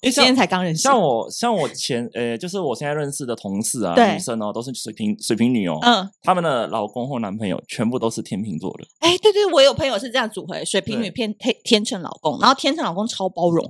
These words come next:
Speaker 2: 的。
Speaker 1: 对，对，对，对，对，然后我就想说，
Speaker 2: 对。
Speaker 1: 怎么那么奇妙？然后我就自己反思我自己，我想说，哎，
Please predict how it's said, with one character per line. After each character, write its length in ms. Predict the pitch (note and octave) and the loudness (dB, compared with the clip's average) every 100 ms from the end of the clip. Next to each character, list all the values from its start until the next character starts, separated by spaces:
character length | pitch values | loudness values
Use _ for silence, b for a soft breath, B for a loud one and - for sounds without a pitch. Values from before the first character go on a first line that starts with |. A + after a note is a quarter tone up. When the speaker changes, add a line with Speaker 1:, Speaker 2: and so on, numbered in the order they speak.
| - | -2
Speaker 2:
的。 60 | |
Speaker 1:
对， 200 | - A#3+ | 2 2
对， 160 | F3+ G3+ | 2 -2
对， 160 | G3 F#3 | -2 -2
对， 200 | F#3 F3+ | -2 -2
对， 160 | E3+ | -2
然 80 | C#3 | 4
后 100 | A#3 | 6
我 80 | G#3+ | 6
就 80 | C4 | 4
想 160 | G#3 | 0
说， 160 | G#3+ A#3+ | 0 -4
Speaker 2:
对。 60 | - | -4
Speaker 1:
怎 80 | |
么 80 | D3+ | -4
那 60 | G#3 | -2
么 80 | G#3+ | -2
奇 180 | - | -2
妙？ 100 | C#3 D3+ | -2 4
然 60 | |
后 80 | B3 | 4
我 80 | G3 | 4
就 60 | |
自 340 | G4 - _ B3+ | 0 -10 _ -6
己 80 | E3+ | -2
反 200 | C3+ C#3 | -2 -2
思 120 | F3 | -4
我 120 | C3+ | -6
自 80 | E3+ | -4
己， 80 | D3+ | -6
我 100 | F3+ | -6
想 100 | C3+ | -8
说， 120 | |
哎， 100 | D#3+ | -6